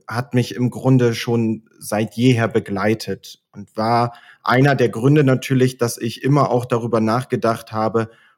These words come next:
wo kann ich irgendwo das nächste Projekt angehen, wo kann ich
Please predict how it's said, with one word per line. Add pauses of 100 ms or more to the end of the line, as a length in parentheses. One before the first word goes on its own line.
wo
kann
ich
irgendwo
das
nächste
Projekt
angehen,
wo
kann
ich